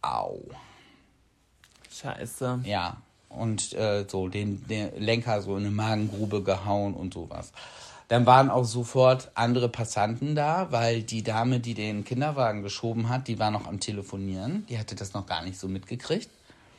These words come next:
Speaker 1: Und die Passanten haben die dann auch angemeckert, weil ich war noch gar nicht, ich, ich war noch gar nicht in der Lage dazu. Und der Typ meinte zu der Frau halt, ganz ehrlich,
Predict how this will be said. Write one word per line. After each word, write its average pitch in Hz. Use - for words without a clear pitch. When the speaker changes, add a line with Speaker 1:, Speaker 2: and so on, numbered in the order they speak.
Speaker 1:
Und 107
die 107
Passanten 107
haben 101
die 110
dann 123
auch 131
angemeckert, 127
weil 101
ich 110
war 113
noch 107
gar 98
nicht, 98
ich, 117
ich 131
war 127
noch 110
gar 110
nicht 101
in 101
der 98
Lage 101
dazu. 92
Und 104
der 104
Typ 135
meinte 107
zu -
der 101
Frau 104
halt, 101
ganz 110
ehrlich, 123